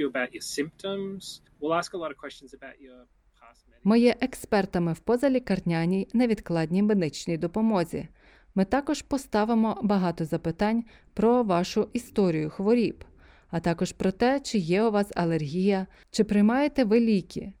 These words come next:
Speaker 2: Усю цю інформацію ми використовуємо, щоб встановити так званий попередній діагноз, наше припущення щодо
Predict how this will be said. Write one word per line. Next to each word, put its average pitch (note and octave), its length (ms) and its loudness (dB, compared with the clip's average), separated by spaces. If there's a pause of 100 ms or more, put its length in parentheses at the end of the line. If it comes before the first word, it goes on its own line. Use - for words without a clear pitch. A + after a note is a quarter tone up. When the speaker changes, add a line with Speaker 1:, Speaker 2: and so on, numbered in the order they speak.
(120)
Speaker 2:
Усю G#3 300 2
цю D4+ 140 0
інформацію G#3+ 720 2
ми A3+ 140 4
використовуємо, G3+ 1160 0
щоб - 260 0
встановити F#3 800 0
так C4+ 260 -4
званий A3+ 320 2
попередній F3+ 720 0
діагноз, A#3 500 2 (420)
наше G#3 300 2
припущення A#3 800 0 (200)
щодо C#4+ 460 0